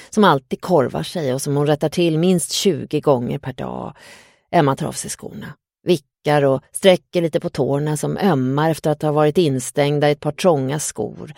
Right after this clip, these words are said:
en hel dag. Sen går hon ut i köket, fyller vattenkokaren med vatten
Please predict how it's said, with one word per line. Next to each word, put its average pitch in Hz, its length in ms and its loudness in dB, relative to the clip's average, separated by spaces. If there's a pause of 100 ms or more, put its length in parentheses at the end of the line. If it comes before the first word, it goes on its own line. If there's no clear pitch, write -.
(180)
en 165 160 0
hel 131 220 -4
dag. - 420 -16 (680)
Sen 208 220 6
går 208 80 10
hon 190 120 6
ut 160 180 -2
i - 40 -12
köket, - 440 -12 (280)
fyller 180 220 4
vattenkokaren 151 800 0
med 160 120 2
vatten 131 480 -4